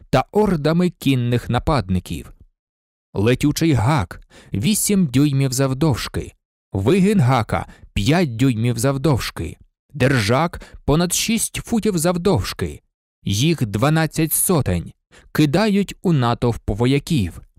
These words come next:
Для захисту три армії розгортають колісниці Фусі,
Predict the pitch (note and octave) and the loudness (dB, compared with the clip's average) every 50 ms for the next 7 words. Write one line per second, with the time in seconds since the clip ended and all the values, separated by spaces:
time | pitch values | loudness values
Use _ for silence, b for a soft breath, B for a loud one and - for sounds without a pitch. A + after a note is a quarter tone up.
0 | _ _ _ _ _ _ _ _ _ _ _ _ _ _ _ _ _ _ _ _ | _ _ _ _ _ _ _ _ _ _ _ _ _ _ _ _ _ _ _ _
1 | _ - - G2+ G#2+ B2 C#3 C#3 G#3 A#3 A3+ - - A2 - - - - D#2+ - | _ -6 -2 0 2 2 2 4 2 0 0 0 0 0 0 -2 -4 -4 -6 -6
2 | - B B B B B - A#2+ B2+ E3 - - D3 E3+ F#3 F#3 F3+ F#3 F#3+ F#3+ | -8 B B B B B 0 2 2 2 0 2 0 2 2 2 2 2 2 2
3 | F3+ F#3 F#3+ E3+ D3 D3 E3+ E3 - E3 F3 F3+ F#3 F3 - - E3+ F3+ F#3 F3+ | 2 2 2 4 2 2 2 2 2 2 2 2 2 0 -2 -2 0 0 2 0
4 | - - C3 C#3+ E3 D#3 - - F3 - - D3+ D#3 D3+ - - - - A3 G#3+ | 0 -2 0 -2 -2 0 0 -2 -4 -2 0 0 0 0 0 -2 -2 0 0 0
5 | F#3 C#3+ | 0 0